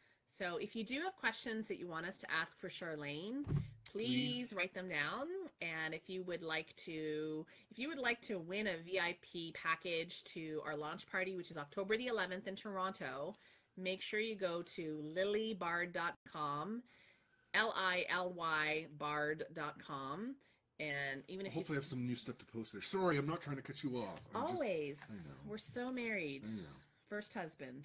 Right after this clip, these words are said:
Speaker 2: That's, that's where we're gonna start posting some stuff soon.
Speaker 1: Yes.
Speaker 2: First husband.
Speaker 1: First husband. So lily bard dot com is gonna become the repository of where you can find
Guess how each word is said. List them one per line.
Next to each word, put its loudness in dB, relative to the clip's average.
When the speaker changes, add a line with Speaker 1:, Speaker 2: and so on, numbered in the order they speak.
Speaker 2:
That's, 0
that's 2
where 6
we're 2
gonna 2
start -2
posting 2
some -6
stuff -4
soon. -6
Speaker 1:
Yes. 4
Speaker 2:
First 2
husband. -10
Speaker 1:
First -8
husband. -12
So 6
lily 6
bard 6
dot 4
com 4
is -4
gonna -2
become -2
the 0
repository 0
of 0
where 2
you 0
can -8
find -2